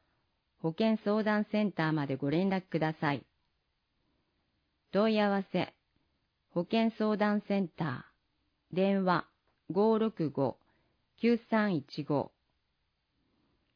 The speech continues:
項目二、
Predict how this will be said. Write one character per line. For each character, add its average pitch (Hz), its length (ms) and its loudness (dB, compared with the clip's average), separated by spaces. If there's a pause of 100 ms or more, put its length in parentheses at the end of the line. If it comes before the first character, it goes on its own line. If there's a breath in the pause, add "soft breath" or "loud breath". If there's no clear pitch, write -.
(1500)
項 240 220 4
目 214 320 2
二、 185 280 2